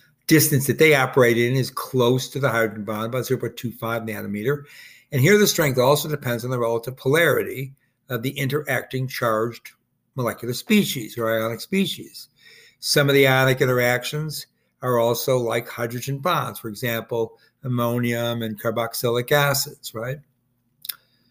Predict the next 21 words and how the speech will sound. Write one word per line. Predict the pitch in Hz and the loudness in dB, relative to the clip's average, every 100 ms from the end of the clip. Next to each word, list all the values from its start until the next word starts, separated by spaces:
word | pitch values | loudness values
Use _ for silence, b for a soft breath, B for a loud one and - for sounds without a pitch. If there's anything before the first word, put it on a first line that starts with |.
| B B B - | B B B -2
We've | 131 | 0
talked | 131 117 - | 2 0 2
about | 131 - | 2 4
those | 131 127 117 | 4 2 0
too. | - 165 143 - _ _ _ _ _ _ _ _ - B B | -2 -2 -4 -8 _ _ _ _ _ _ _ _ -14 B B
Finally, | - 190 247 233 139 127 | 2 4 6 6 6 6
there's | 135 131 123 - | 6 6 4 0
the | 120 | -2
really | 113 117 175 208 165 131 | -2 -2 4 4 4 2
interesting, | 117 - 110 - 104 107 120 | -2 -8 -14 -12 -10 -10 -12
because | 113 110 110 | -12 -10 -8
I'm | 110 | -4
a | |
lipid | 113 - 117 | 0 0 0
biochemist, | 110 110 107 - 113 110 110 | -4 -4 -4 -6 -4 -2 -2
I | 98 | -4
find | 117 113 107 | -2 -2 -2
them | 101 | -2
the | |
most | 101 101 - 110 | -4 -6 -8 -10
interesting. | 98 - - 110 147 | -12 -14 -8 -6 -4